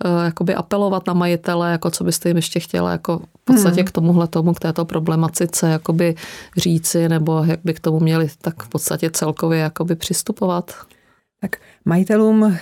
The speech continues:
Speaker 2: eh, kteří mají zdravé psy, bych doporučila do ucha nějak nezasahovat a v rámci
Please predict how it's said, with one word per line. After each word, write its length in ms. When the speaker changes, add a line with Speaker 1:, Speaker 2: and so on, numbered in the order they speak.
Speaker 2:
eh, 240
kteří 320
mají 260
zdravé 460
psy, 440
bych 340
doporučila 540
do 120
ucha 200
nějak 300
nezasahovat 840
a 300
v 100
rámci 560